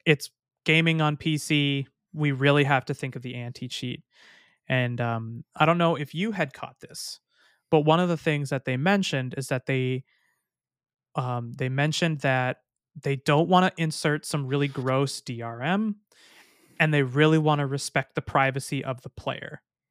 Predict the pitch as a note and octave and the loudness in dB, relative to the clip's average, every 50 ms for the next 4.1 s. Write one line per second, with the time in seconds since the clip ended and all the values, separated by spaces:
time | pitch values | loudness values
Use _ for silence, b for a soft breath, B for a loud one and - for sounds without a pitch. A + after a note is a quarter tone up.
0 | _ _ _ _ _ _ _ _ _ _ _ _ _ _ - - D3 C#3+ C3+ C3 | _ _ _ _ _ _ _ _ _ _ _ _ _ _ -4 0 0 2 2 2
1 | C3 B2+ B2+ B2+ - - - - C#3 B2+ B2+ B2 C3+ B2+ C3+ D3+ F#3+ A3+ A3 F3 | 2 0 -2 -6 -8 -8 -4 -4 -2 -2 -2 -2 0 2 4 4 4 4 4 2
2 | D3+ C#3 B2+ B2 A#2 A#2+ A#2 A#2+ A2+ A#2 - - B2+ B2 A2+ A2+ A#2 - C3 C3+ | 2 0 0 0 -2 -6 -8 -8 -10 -12 -12 -12 -10 -8 -6 -6 -6 -4 -2 -2
3 | C3+ C3 C3 B2+ B2 - - B2+ - - A#2+ B2+ - C3+ - - - - C3 - | -2 0 -2 -4 -6 -6 -8 -8 -6 -6 -8 -8 -8 -12 -14 -14 -14 -14 -12 -10
4 | - - | -10 -10